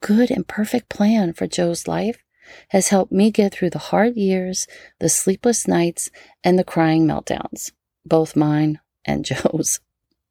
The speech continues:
And second, there's no better place for your child with learning differences than to be home. There are so many days I felt like a failure,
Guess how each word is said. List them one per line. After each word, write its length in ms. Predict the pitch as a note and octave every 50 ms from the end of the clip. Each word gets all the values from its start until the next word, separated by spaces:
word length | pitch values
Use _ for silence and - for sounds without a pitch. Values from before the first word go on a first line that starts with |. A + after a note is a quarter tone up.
| _ _ _ _ _ _ - - - _ -
And 100 | D3+ -
second, 540 | - - - G3 - - - D#3 - - - _ _ _ _ _ _ _ -
there's 240 | F#3 G3 F#3 -
no 260 | G#3+ G#3+ A3+ B3 C4 B3+
better 240 | C#4 C4+ C4+ C#4
place 340 | C4+ - - G#3 F#3+ F#3+ -
for 120 | - - G#3
your 120 | G3+ G#3
child 380 | - - - F3+ E3 E3 D#3+ -
with 180 | - E3 - -
learning 300 | - E3+ F3 F3 F#3 F3
differences 640 | - D#3+ - - - D3+ - - - C#3+ C#3+ -
than 160 | - - D3 D#3
to 180 | - E3 D#3 - _
be 260 | - D3+ C#3+ C#3+ D#3
home. 520 | D3+ D3 - - C3+ C3+ B2+ - - - - _ _ _ _ _ _ _ _ _ _ - - - - - - - - -
There 180 | F#3+ G3 - G3+
are 60 | F#3+
so 420 | - - - - - G#3 G#3 A3+
many 260 | A#3 A#3+ B3 B3+ B3+
days 460 | A#3+ - - D3 D3+ - - F#3 - - - -
I 300 | E3+ F3 F#3 G3+ A3+ A3+
felt 280 | - - A#3 A3+ -
like 140 | A3 G#3 -
a 60 | G3+
failure, 720 | - - - - G3 F#3 F3+ F3+ - - - - - -